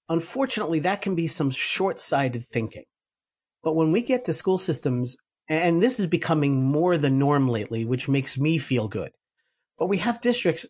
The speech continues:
not just talking about social equity and, you know, access, but really, how do we create meaningful experiences for every child? And how do we make sure that, uh,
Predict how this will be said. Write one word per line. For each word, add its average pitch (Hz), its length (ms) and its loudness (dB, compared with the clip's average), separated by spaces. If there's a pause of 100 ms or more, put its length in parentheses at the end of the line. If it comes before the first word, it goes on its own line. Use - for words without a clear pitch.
not 208 300 2
just 269 180 0
talking 202 300 2
about 151 200 2
social 165 300 2
equity 147 460 2
and, 135 400 2 (300)
you 143 80 0
know, 135 160 2
access, - 640 -2 (340)
but 170 120 0
really, 214 360 4
how 214 300 2
do 277 60 2
we 240 140 2
create 175 320 0
meaningful 175 640 2
experiences 143 680 0 (120)
for - 200 -4 (120)
every 131 520 0
child? 95 480 -4 (640)
And 165 160 0
how 208 240 2
do 269 80 2
we 226 120 2
make 185 200 2
sure 170 380 2
that, 139 400 0 (480)
uh, 123 240 -2